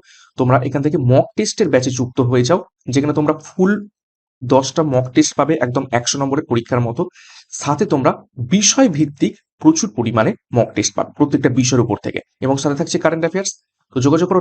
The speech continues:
নাইন সিক্স ফোর সেভেন ডবল ফাইভ থ্রি সিক্স ওয়ান টু নাম্বারে। তোমাদের প্রস্তুতি কেমন রয়েছে সেটা যাচাই করার সঠিক উপায় হচ্ছে মক টেস্ট দেয়ার। এবং বেসিক পরিমাণে এই শেষ দিনগুলোতে পরীক্ষা দিতে থাকো, মক টেস্ট দিতে থাকো, যাতে তোমাদের প্রস্তুতি কেমন রয়েছে যাচাইটা এবং কোথায় কোথায় ভুল রয়েছে সেগুলো ধরতে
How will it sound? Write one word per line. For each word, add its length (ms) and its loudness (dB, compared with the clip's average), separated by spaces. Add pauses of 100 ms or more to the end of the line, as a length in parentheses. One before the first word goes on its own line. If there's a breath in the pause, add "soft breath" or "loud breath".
নাইন 180 0
সিক্স 180 -6
ফোর 160 4
সেভেন 180 0
ডবল 180 0
ফাইভ 180 0
থ্রি 180 0
সিক্স 140 -4
ওয়ান 140 -2
টু 100 0
নাম্বারে। 200 -2 (180)
তোমাদের 200 0 (120)
প্রস্তুতি 380 2
কেমন 240 2
রয়েছে 240 0
সেটা 140 -4 (120)
যাচাই 320 -2
করার 160 0 (380 soft breath)
সঠিক 280 0 (160)
উপায় 220 6
হচ্ছে 200 0 (300)
মক 140 2 (100)
টেস্ট 240 2 (140)
দেয়ার। 180 4 (280)
এবং 200 4
বেসিক 240 4
পরিমাণে 260 4 (120)
এই 120 4
শেষ 200 2
দিনগুলোতে 580 0 (400 loud breath)
পরীক্ষা 340 2
দিতে 200 2
থাকো, 160 -2 (200)
মক 180 2
টেস্ট 160 -6
দিতে 160 -2
থাকো, 120 0 (100)
যাতে 200 -4
তোমাদের 240 -2
প্রস্তুতি 240 -4
কেমন 220 0
রয়েছে 200 0 (260)
যাচাইটা 320 2
এবং 120 2 (100)
কোথায় 240 2
কোথায় 240 0
ভুল 140 4 (120)
রয়েছে 220 2 (340)
সেগুলো 280 2
ধরতে 180 -2